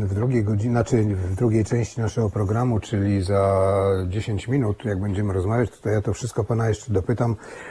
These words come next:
e, jak to jest z tą rezydencją podatkową, ile ona trwa, co trzeba, ja to wszystko pana będę po kolei dopytywał. No na razie, z-,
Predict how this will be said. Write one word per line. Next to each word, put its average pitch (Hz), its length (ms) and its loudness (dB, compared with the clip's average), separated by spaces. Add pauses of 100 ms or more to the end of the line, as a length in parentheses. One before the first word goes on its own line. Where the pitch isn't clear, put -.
(120)
e, 104 220 4
jak 110 180 4
to - 100 0
jest 110 180 2
z - 40 -10
tą 107 160 2
rezydencją 101 520 2
podatkową, 104 760 2
ile 120 340 2
ona 113 260 2
trwa, - 280 -6 (680)
co 170 160 6
trzeba, 165 300 4
ja 196 80 4
to 220 160 4
wszystko 175 320 -4
pana 143 260 0
będę 131 240 0
po 113 120 -4
kolei 120 300 0
dopytywał. 101 540 -4
No 120 140 -4
na 139 160 0
razie, 147 260 2
z-, 127 260 -2